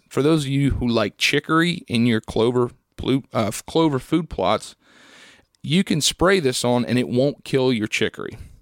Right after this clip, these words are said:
The first one, you can only do this with a straight clover plot. Your pursuit is clover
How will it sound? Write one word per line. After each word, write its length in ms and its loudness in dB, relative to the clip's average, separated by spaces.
The 60 -8
first 400 0
one, 500 2
you 200 0
can 380 -2
only 400 4
do 280 2
this 420 -2
with 100 -2
a 60 -4
straight 600 -2
clover 360 -2
plot. 380 -6
Your 340 0
pursuit 720 2
is 220 -10
clover 580 0